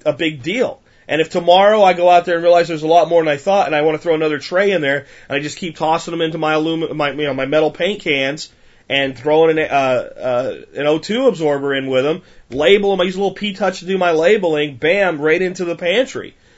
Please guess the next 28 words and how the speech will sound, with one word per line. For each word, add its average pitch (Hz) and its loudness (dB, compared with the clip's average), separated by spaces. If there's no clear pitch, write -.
And, 147 0
you 156 -2
know, 151 2
store 170 6
a 170 0
couple 175 2
boxes 165 0
up, 185 2
and 143 -4
next 143 -2
time 160 -2
we 156 -4
go 160 2
to 160 4
Arkansas 160 0
next 160 -4
month, 175 -2
I'll 113 -10
take 151 0
another 151 0
case 151 -2
of 156 -4
them 156 -4
up 156 -4
there. 160 6
And 147 2
I 143 -2
mean, 143 -4